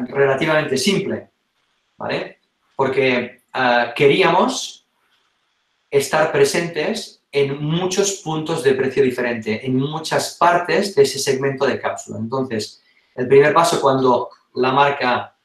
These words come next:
Larome Espresso ya no era de Marcilla fue relanzarla con la marca Lor. Entonces, a partir de ahí el consumidor dijo, "Vale, pues entendemos que en donde estaba la marca Larome Espresso, ahora está la marca Lor Espresso".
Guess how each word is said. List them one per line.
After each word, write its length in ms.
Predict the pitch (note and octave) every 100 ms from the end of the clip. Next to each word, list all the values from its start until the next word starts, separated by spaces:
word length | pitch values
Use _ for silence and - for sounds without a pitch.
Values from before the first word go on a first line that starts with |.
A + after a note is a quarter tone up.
| _
Larome 340 | B2 B2+ C#3 C3
Espresso 400 | - C#3+ - C3
ya 240 | B2+ C#3
no 100 | C3+
era 180 | C3+ C3
de 120 | B2
Marcilla 640 | A#2+ - E3 D3 G#2+ G#2 - _ _ _ _
fue 540 | - D#3 B2+ G#2+ - _ _
relanzarla 1040 | A#2+ C3+ C#3 C3 E3 D#3 C#3 A#2+ A2 - _
con 140 | -
la 60 | C3+
marca 220 | B2 B2
Lor. 320 | E3 B3 - - _ _ _ _ -
Entonces, 400 | A#2+ A#2+ A#2+ -
a 60 |
partir 280 | A#2+ B2 C3+
de 80 | C3+
ahí 120 | C3+
el 140 | C3+ C3
consumidor 520 | B2+ C3 C#3 D3+ C#3
dijo, 380 | C3+ C3+ B2+ B2+
"Vale, 280 | B2+ - -
pues 200 | - -
entendemos 680 | B2+ B2+ C3+ D3 C3+ B2
que 360 | - C#3 A#2+ - _ _
en 140 | - C#3
donde 200 | C3+ C3
estaba 280 | - C#3 C3
la 100 | C3
marca 280 | B2+ B2+
Larome 240 | C3 B2+ B2+
Espresso, 340 | - - -
ahora 220 | A2+ B2
está 180 | B2 C3
la 120 | B2+
marca 420 | B2 B2 - A#2 -
Lor 220 | B2 A#2+
Espresso". 580 | A#2 D3+ D#3+ F3+ F#3